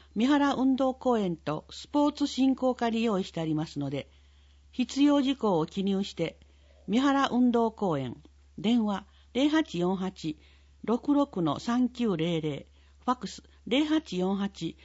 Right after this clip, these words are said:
六六の五一二二へ申し込んでください。三原さつき祭り、さつきパレード、参加団体の募集。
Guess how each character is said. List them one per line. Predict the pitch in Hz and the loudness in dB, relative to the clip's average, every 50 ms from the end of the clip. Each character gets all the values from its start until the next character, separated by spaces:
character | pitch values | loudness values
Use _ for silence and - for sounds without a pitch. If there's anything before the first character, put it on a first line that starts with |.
| - - - | -20 -16 -8
六 | - 202 233 240 - 294 | -4 -4 -4 -2 0 0
六 | 277 277 277 - - 165 | 0 0 0 -2 -2 -2
の | 165 156 139 - - | 0 -2 -2 -4 -4
五 | - 220 254 277 285 | -2 0 2 2 2
一 | 294 285 - - 185 | 2 0 -2 -4 -2
二 | 180 196 226 247 254 | 0 2 2 4 4
二 | 247 247 247 226 190 165 | 4 4 4 2 2 2
へ | 160 151 - - - - | 0 0 -2 -4 -4 -4
申 | 180 190 | -2 -2
し | 185 - | -4 -4
込 | - - 185 | -4 -2 -2
ん | 156 | -2
で | 143 139 | -2 -2
く | - 139 | -6 -8
だ | 123 123 | -8 -8
さ | - - 117 | -10 -10 -14
い。 | 107 - - - - _ _ _ _ - - - _ _ - - - | -14 -16 -20 -20 -20 _ _ _ _ -20 -20 -20 _ _ -20 -8 -2
三 | - 202 226 | 2 2 4
原 | 262 311 302 302 311 320 | 4 4 4 4 2 2
さ | - - 190 | 2 0 -2
つ | 202 - - 247 | -2 -2 -4 -2
き | - 262 247 | 2 2 4
祭 | 233 214 208 - - 151 127 | 4 2 0 -2 -2 -2 -2
り、 | - - - - - - - - _ - | -4 -6 -12 -20 -20 -20 -20 -20 _ -12
さ | - - 226 247 | -6 -4 -4 -2
つ | - 294 294 | 0 0 2
き | - - 285 | 4 4 2
パ | 277 - 240 247 | 2 2 2 2
レ | 262 254 240 | 2 2 2
ー | 208 | 2
ド、 | 160 160 151 - - - - - - - | 2 0 0 -2 -2 -8 -20 -20 -20 -14
参 | - - 262 294 294 | -6 -2 2 2 2
加 | 285 - 294 | 4 2 2
団 | 262 285 285 262 226 196 | 4 4 4 4 2 0
体 | - 160 151 139 | 0 -2 -2 -2
の | 139 135 | -2 -2
募 | 131 139 | -2 -4
集。 | 139 - - 170 165 143 - | -6 -6 -4 -4 -4 -4 -4